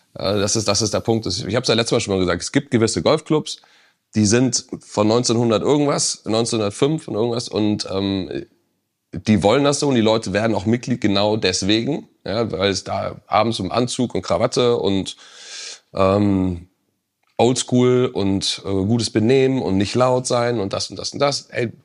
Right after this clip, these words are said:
soll's ja noch geben. Ist okay, meiner Meinung nach. Wenn die la-, ältere Generation das noch braucht und möchte,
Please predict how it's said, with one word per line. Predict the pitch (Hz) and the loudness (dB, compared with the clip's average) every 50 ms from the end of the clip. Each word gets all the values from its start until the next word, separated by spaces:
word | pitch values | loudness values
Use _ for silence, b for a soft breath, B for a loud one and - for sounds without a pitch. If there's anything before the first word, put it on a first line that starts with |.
| _ _ | _ _
soll's | - - 139 165 156 - | 0 2 2 2 2 0
ja | 147 | 0
noch | 143 127 107 - | 0 -2 -2 0
geben. | 110 110 107 98 82 - _ _ _ _ _ _ _ _ _ _ _ _ _ - - - _ - | 0 0 0 0 -4 -10 _ _ _ _ _ _ _ _ _ _ _ _ _ -20 -20 -20 _ -14
Ist | - - - - - | -6 -4 -4 -2 -2
okay, | 113 110 - 131 123 90 - - _ _ _ - 78 | -2 -2 0 0 0 0 -2 -8 _ _ _ -14 -8
meiner | - 98 98 92 90 | -4 -2 -2 -2 -2
Meinung | 87 82 53 - | -4 -4 -6 -6
nach. | 85 82 95 | -8 -6 -4
Wenn | 95 101 113 | -2 0 2
die | 113 | 2
la-, | 110 98 - - - - - - _ - - - - - - | 2 2 -2 -4 -8 -14 -16 -16 _ -20 -16 -14 -14 -8 -2
ältere | 98 123 131 - 135 113 | 0 0 2 2 2 2
Generation | 104 123 117 120 117 117 - - 120 120 120 | 2 2 2 4 2 2 0 0 0 0 0
das | 113 104 - | 0 -2 -2
noch | 85 80 90 | -6 -8 -4
braucht | - - 135 147 151 - | 0 2 2 2 2 0
und | - 104 104 | -2 -2 0
möchte, | 110 127 127 - - 139 135 - - | 0 0 -2 -2 -2 -2 -2 -4 -6